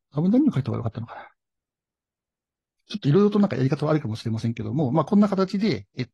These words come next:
と、なんか二乗の項は消えていったりするんで、まあ、ここも消えるんですけども、え、たりするんで、まあ、そういう形で、なんかラムダ一とラムダ二のなんか一式にして、えっと、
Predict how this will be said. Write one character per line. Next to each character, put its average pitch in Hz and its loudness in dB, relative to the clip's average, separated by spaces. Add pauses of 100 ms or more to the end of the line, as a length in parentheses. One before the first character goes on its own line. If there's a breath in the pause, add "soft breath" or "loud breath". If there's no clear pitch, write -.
と、 127 -6
な 156 -6
ん - -12
か 135 -2
二 170 2
乗 233 4
の 254 4
項 294 -2
は 131 -2
消 - -2
え - -2
て 135 -4
い 143 -8
っ - -10
た - -10
り 104 -10
す - -14
る 113 -8
ん - -6
で、 104 -6
ま 107 -6
あ、 107 -10
こ - -16
こ 165 -4
も 151 -4
消 139 -4
え - 0
る 113 0
ん - -4
で 98 -8
す 92 -14
け - -10
ど 101 -10
も、 101 -8 (720 loud breath)
え、 123 -4 (200)
た - 0
り 127 2
す 143 -2
る 135 2
ん 127 2
で、 143 0
ま 160 -2
あ、 151 -8
そ 202 0
う 214 2
い 208 -2
う 214 -8
形 180 -6
で、 180 2
な 180 -6
ん - -8
か 135 -4
ラ 139 2
ム 175 -2
ダ 220 -4
一 208 -6
と 143 -6
ラ 131 -4
ム 139 -2
ダ 156 -6
二 160 -6
の 127 -6
な 110 -8
ん - -18
か 131 -10
一 131 -8
式 - -10
に 143 0
し - -8
て、 - -2
え 117 -6
っ - -6
と、 117 -4